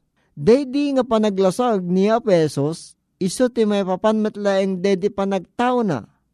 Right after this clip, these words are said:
Nga daydi panaglasag ni Kristo, di na winaswas daydi a kinayos na. Takon kunana iti nasantuan nga surat,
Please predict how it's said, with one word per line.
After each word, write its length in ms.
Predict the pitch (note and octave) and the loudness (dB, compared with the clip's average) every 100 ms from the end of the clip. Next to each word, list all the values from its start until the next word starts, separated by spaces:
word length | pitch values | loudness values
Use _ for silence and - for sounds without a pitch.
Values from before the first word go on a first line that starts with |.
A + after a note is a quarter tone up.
| _ | _
Nga 100 | F#3 F#3+ | 0 4
daydi 340 | C4 B3 C#4 | 4 4 0
panaglasag 800 | C#4 A#3 A3 G3+ F#3 B3 B3 G3 | -2 0 0 0 0 0 -2 -2
ni 240 | G#3 G#3+ G#3 | -2 -2 -2
Kristo, 840 | - C4+ A3+ - G3+ C#3 D#3 F3+ _ _ - | -6 -6 -6 -4 -2 -2 -4 -10 _ _ -16
di 400 | C#3+ E3 C4 B3 | -4 0 2 2
na 240 | A#3+ A#3 | 2 2
winaswas 880 | A3 A3 G#3 - F#3 A3 G3 - D3+ | 2 2 2 0 2 2 2 0 -8
daydi 720 | D3 G3 G3+ D#3+ G#3 C4 - - | 0 2 4 2 0 0 -2 -4
a 80 | F#3+ | -2
kinayos 480 | G3 F3+ D3+ C#3 | 0 0 0 -4
na. 320 | D3 B2 F#2+ A#2+ _ _ _ _ _ _ | -4 -6 -6 -14 _ _ _ _ _ _
Takon 320 | F#3 F#3 G3+ | -2 0 0
kunana 640 | G3+ F3+ G3 G3+ G3+ G#3 G3 | 0 0 2 2 0 -2 -2
iti 160 | F#3 | -2
nasantuan 640 | F3 F3+ E3+ - F3+ F3+ F#3 | -2 -2 -4 -2 -2 -2 -2
nga 120 | D#3+ | -4
surat, 400 | F#3 F#3 B2+ - | -2 -2 -2 -6